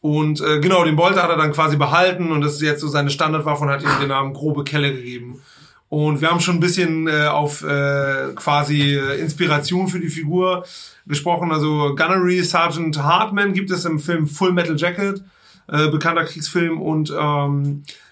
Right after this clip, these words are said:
der teilt mit ihm quasi dieses brutale, rücksichtslose und halt auch diesen Namenszusatz Gunnery Sergeant.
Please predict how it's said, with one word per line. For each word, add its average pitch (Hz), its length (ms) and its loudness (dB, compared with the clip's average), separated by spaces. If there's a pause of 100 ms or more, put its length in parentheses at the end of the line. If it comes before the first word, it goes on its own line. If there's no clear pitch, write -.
der 151 140 2
teilt 175 340 2
mit 165 100 -2
ihm 175 160 0
quasi 156 260 0
dieses 147 240 -2
brutale, 156 520 0
rücksichtslose 180 640 -2
und 175 360 0
halt 156 220 2
auch 151 180 0
diesen 147 260 0
Namenszusatz 156 840 -2
Gunnery 151 420 2
Sergeant. 147 680 0